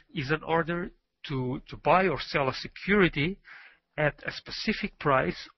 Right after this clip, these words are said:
or better. Okay? So, uh, in this case, there is no, there is the, the immediacy of execution is, is not,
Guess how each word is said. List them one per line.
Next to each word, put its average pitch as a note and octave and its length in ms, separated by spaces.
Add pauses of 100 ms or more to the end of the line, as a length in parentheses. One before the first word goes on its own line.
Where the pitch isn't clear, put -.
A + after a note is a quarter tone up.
or E3 180
better. B2 440 (480)
Okay? D#3+ 360 (240)
So, - 340 (480)
uh, B2 300 (120)
in C#3 180
this F3+ 200
case, E3 320
there C3+ 160
is B2+ 200
no, B2+ 520 (120)
there B2+ 160
is A2+ 200
the, C3+ 160
the D3 140
immediacy D3 600
of B2+ 140
execution B2 840 (200)
is, C3 280 (380)
is B2 240
not, B2 240